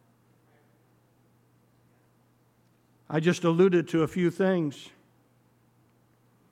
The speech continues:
I mentioned about, I knew, I knew when my children gave me their heart. There was a change.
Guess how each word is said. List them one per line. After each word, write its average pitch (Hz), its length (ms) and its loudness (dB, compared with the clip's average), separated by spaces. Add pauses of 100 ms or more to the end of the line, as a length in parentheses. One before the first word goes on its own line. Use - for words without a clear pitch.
(840)
I 127 80 -6
mentioned 160 360 0
about, 151 380 0
I 160 120 0
knew, 160 520 0 (1800)
I 165 140 2
knew 180 380 4
when 123 200 -4
my 135 140 -2
children 135 400 -6
gave 139 160 -2
me 127 100 -4
their 120 140 -10
heart. 120 320 -12 (3250)
There 151 80 -2
was 143 160 -2
a 143 60 -2
change. 139 640 -4